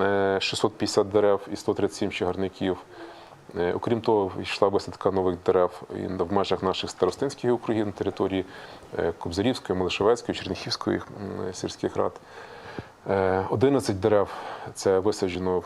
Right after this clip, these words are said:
на території закладів культури, двадцять п'ять на території наших медичних закладів. І також дев'ятсот п'ятдесят чотири дерева — це дерева, які посаджені на території або поруч з нашими закладами освіти.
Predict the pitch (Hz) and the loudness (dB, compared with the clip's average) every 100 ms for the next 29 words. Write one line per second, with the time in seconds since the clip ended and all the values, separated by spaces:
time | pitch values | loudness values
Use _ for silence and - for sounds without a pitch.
0 | - 92 90 104 95 101 90 98 - 85 | -4 -4 -2 -2 2 2 4 2 2 -4
1 | - 95 - 131 127 120 107 - - 85 | -4 -4 0 2 4 2 -2 -14 -10 2
2 | 104 - - - 101 98 - 87 - 90 | 2 2 -2 4 4 4 -2 -6 -6 -4
3 | - 90 90 - 90 90 127 110 98 95 | 0 0 2 0 -2 -2 -2 0 0 0
4 | - 90 - - - - - - - - | -2 -4 -6 -12 -20 -20 -16 -6 -4 0
5 | 113 - 98 98 104 - 90 - - - | 0 2 0 2 2 0 0 0 0 0
6 | - 98 123 110 95 - 90 98 92 - | 0 4 4 4 2 0 2 2 2 -2
7 | - - 98 90 92 87 95 90 107 87 | -6 0 0 2 -2 2 0 4 2 2
8 | 92 - 101 87 92 - 87 82 87 92 | -2 0 2 2 0 -2 -2 2 0 0
9 | 85 82 85 - - | -4 -4 -4 -6 -10